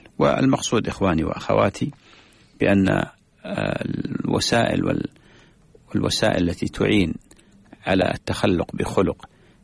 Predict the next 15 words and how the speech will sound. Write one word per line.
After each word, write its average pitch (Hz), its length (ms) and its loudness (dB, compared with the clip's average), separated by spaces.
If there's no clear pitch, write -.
الحلم - 360 0
كثيرة، 107 420 0
وهذه 92 580 0
أهمها 92 400 2
في - 140 -4
واقع - 340 0
الأمر، 92 380 -2
ويكفي 92 480 2
أنك 92 240 2
تخلقت 95 680 0
بهذا 87 360 0
الخلق 95 420 0
الذي 82 300 2
عليه 87 320 2
النبي 80 500 -2